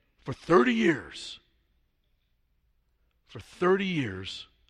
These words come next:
out of thirty-three, that's where Jesus lived.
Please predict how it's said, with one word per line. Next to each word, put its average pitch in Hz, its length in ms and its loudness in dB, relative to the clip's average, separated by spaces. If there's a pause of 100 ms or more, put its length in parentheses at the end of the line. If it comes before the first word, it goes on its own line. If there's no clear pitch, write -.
(200)
out 147 180 0
of 131 100 -8
thirty-three, 147 800 -4 (280)
that's 151 300 -4
where 151 100 -4
Jesus 117 440 -10
lived. 101 320 -18